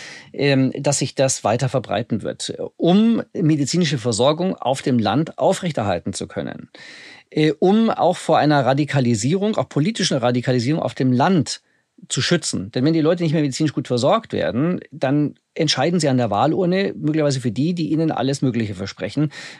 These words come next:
was aber so nicht haltbar ist. Ähm, ich glaube, dass das Thema Prävention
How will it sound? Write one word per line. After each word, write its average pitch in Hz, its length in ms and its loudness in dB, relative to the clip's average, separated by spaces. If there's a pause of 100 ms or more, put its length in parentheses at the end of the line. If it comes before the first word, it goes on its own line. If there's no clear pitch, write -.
(100)
was 127 240 0
aber 135 120 0
so 127 140 2
nicht 147 160 2
haltbar 120 400 -2
ist. - 220 -10 (800)
Ähm, 143 540 2 (180)
ich 151 260 -2 (140)
glaube, 190 760 2
dass 156 320 -2
das - 260 -4
Thema 160 340 0
Prävention 131 840 0